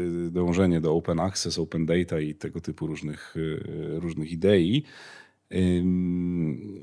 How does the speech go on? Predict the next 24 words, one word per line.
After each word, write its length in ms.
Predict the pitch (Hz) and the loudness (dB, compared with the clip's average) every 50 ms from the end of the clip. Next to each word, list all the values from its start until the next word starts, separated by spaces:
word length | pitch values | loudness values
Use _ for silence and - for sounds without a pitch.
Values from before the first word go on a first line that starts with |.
| - 123 | -6 0
więc 200 | 110 110 104 92 | 2 2 4 4
wydaje 300 | 117 104 113 135 151 160 | 6 8 8 8 8 8
mi 60 | 143 | 6
się, 120 | - 135 | 4 2
że 120 | 117 117 - | 2 0 2
część 480 | - - 143 151 147 - - - 110 | 6 8 10 10 10 8 4 -2 2
danych 580 | 113 110 117 123 127 131 127 123 117 - - - | 6 6 8 8 8 8 8 6 4 0 -2 0
może 460 | 113 113 117 123 123 123 110 113 113 | 4 6 8 10 10 8 8 6 6
być 200 | 104 104 104 - | 4 4 2 2
publikowana 720 | - - 101 92 95 92 - - 95 92 90 90 85 78 76 | 2 2 2 2 2 0 0 -2 -2 0 0 0 -2 -2 -2
razem 340 | 78 78 76 78 78 76 73 | -2 -4 -4 -4 -6 -6 -4
z 320 | - - - - - 82 | -2 -2 -2 -2 -4 -8
wynikami 600 | 80 82 82 82 85 80 - 87 85 80 78 78 | -6 -4 -2 0 0 2 2 2 0 0 -2 -4
analizy, 800 | 78 80 78 78 78 78 76 76 76 80 90 113 143 160 160 156 | -6 -6 -8 -8 -8 -10 -12 -10 -8 -6 -4 -2 -2 0 0 0
natomiast 460 | 147 123 120 - 117 117 120 120 113 | 0 -2 -2 0 0 0 0 0 0
na 120 | 117 113 110 | 0 -2 4
pewno 360 | - 127 117 123 123 123 110 | 6 6 8 8 6 6 6
one 160 | 107 110 101 | 4 2 2
są 460 | - - 110 104 104 104 104 104 101 98 - - | 2 0 0 0 0 0 0 -2 -4 -6 -10 -16
w 60 | - - | -10 -4
takiej 320 | - 101 95 - 113 101 | -2 0 2 2 0 2
formie, 380 | - 104 98 92 92 101 98 92 | 4 4 2 4 2 0 -2 -2
żeby, 360 | 98 92 90 95 92 92 90 95 95 85 78 80 80 76 - - | -4 -4 -4 -4 -2 -2 -2 -2 -2 -2 -2 -4 -4 -6 -8 -8
no, 440 | 110 110 107 101 98 95 92 95 | -6 -2 -2 0 0 0 -2 -4